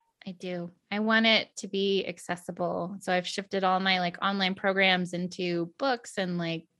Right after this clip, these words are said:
workbooks and less expensive things, 'cause it's like, I mean, we understand that there's an energy exchange that needs to happen or people won't do the work.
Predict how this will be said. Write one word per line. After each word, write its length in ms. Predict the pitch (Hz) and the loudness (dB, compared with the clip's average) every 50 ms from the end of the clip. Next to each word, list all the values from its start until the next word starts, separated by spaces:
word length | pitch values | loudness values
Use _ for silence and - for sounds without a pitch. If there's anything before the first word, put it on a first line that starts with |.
| _ _ - | _ _ -4
workbooks 520 | 220 294 294 - _ 240 220 214 - - | -4 -4 -4 -2 _ 0 0 0 -2 -8
and 100 | 202 190 | -8 -4
less 200 | 196 196 202 - | -4 -4 -6 -6
expensive 480 | - - - - 196 190 180 185 175 175 | -10 -10 -6 -4 -4 -2 -4 -6 -6 -4
things, 360 | - 180 185 185 185 175 180 | -2 -2 -2 -2 -4 -6 -8
'cause 240 | - - 196 175 175 | -10 -10 -10 -8 -8
it's 200 | 175 175 _ - | -10 -12 _ 0
like, 300 | 180 175 170 165 - _ - - - - - - - - - - _ _ - | 2 2 2 0 -2 _ -20 -20 -20 -20 -20 -20 -20 -20 -20 -20 _ _ 0
I 40 | |
mean, 160 | 262 285 294 302 | 2 2 4 6
we 140 | 320 330 | 6 6
understand 880 | 330 320 302 269 233 214 220 - - 202 185 185 175 175 180 190 202 190 | 6 6 6 6 6 4 2 2 0 2 4 4 6 4 4 2 2 4
that 260 | 180 170 160 147 - | 4 4 4 4 4
there's 200 | - 180 180 180 | 2 0 2 2
an 120 | 190 185 185 | -2 -4 0
energy 400 | - 202 202 190 190 190 190 190 | 0 0 2 2 0 0 0 0
exchange 480 | 175 175 - - - 180 170 175 175 175 | -2 -2 -4 -6 -2 -2 0 0 -2 -2
that 80 | 175 | -4
needs 220 | 117 160 165 165 - | -4 -4 -6 -4 -6
to 60 | 175 | -6
happen 360 | 165 165 151 156 - 190 196 | -4 -4 -6 -4 -4 -6 -6
or 100 | 185 185 | -6 -6
people 280 | 180 - 190 185 180 175 | -8 -10 -10 -8 -6 -6
won't 220 | 175 165 165 - | -4 -6 -6 -6
do 100 | - 165 | -8 -8
the 140 | 165 170 165 | -6 -6 -6
work. 360 | 160 156 147 160 208 226 - | -4 -4 -2 -2 -2 -4 -8